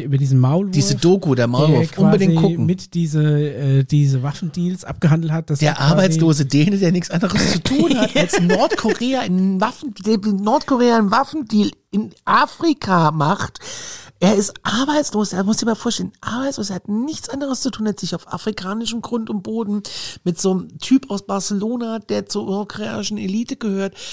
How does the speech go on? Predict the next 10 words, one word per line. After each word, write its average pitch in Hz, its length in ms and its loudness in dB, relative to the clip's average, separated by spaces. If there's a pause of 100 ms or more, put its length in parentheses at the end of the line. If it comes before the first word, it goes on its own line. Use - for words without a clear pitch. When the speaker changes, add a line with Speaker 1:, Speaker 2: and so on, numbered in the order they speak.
(300)
Speaker 2:
äh, 190 160 0
sich 185 200 -6
zu 202 120 -4
treffen, 202 360 -6
um 196 160 -4
zu 196 120 -4
gucken, 220 420 -12
wie 214 120 -2
sie 190 260 -6 (120)
dort 220 460 -6